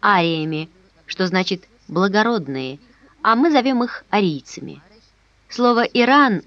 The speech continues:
является формой слова «ариан», то есть «арийский». В конце концов, они заселили и Индию.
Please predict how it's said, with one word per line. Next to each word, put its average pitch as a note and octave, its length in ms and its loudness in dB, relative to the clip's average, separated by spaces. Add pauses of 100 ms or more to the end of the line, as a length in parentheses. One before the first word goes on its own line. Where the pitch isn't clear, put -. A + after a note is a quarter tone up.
является A3+ 560 -2
формой B3 380 -2
слова A3 460 -2
«ариан», C#3+ 640 -2 (320)
то G#3+ 80 0
есть G#3 340 0 (140)
«арийский». E3 760 -4 (720)
В - 40 -20
конце A3+ 280 0
концов, A#3+ 320 0 (100)
они G#3+ 340 0
заселили A3 720 -2
и A3 260 -8
Индию. C#3+ 600 -8